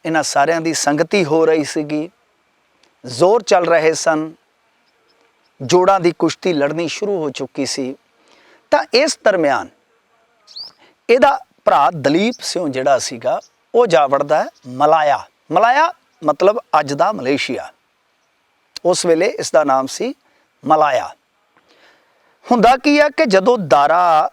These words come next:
ਸਤਾਰਾਂ ਕੁ ਸਾਲਾਂ ਦਾ ਸੀ, ਮਤਲਬ ਕਿ ਇਹ ਗੱਲ ਜਿਹੜੀ ਆ ਉੱਨੀ ਸੌ ਪੈਂਤੀ ਦੇ ਕਰੀਬ ਦੀ ਹੋਏਗੀ, ਉਹ ਦਾਰਾ ਸਿੰਘ ਨੂੰ ਉੱਥੇ ਸੱਦ ਲੈਂਦਾ, ਬੁਲਾ ਲੈਂਦਾ ਕਿ ਇੱਥੇ ਕੋਲ ਆ, ਬਈ ਹੱਥ ਵਟਾ ਮੇਰੇ ਨਾਲ ਆ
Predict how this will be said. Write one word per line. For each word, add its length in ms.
ਸਤਾਰਾਂ 540
ਕੁ 120
ਸਾਲਾਂ 340
ਦਾ 160
ਸੀ, 240
ਮਤਲਬ 480
ਕਿ 260
ਇਹ 120
ਗੱਲ 220
ਜਿਹੜੀ 280
ਆ 40
ਉੱਨੀ 240
ਸੌ 160
ਪੈਂਤੀ 300
ਦੇ 120
ਕਰੀਬ 300
ਦੀ 80
ਹੋਏਗੀ, 420
ਉਹ 100
ਦਾਰਾ 340
ਸਿੰਘ 220
ਨੂੰ 100
ਉੱਥੇ 200
ਸੱਦ 280
ਲੈਂਦਾ, 260
ਬੁਲਾ 240
ਲੈਂਦਾ 280
ਕਿ 120
ਇੱਥੇ 200
ਕੋਲ 280
ਆ, 180
ਬਈ 240
ਹੱਥ 220
ਵਟਾ 320
ਮੇਰੇ 220
ਨਾਲ 180
ਆ 120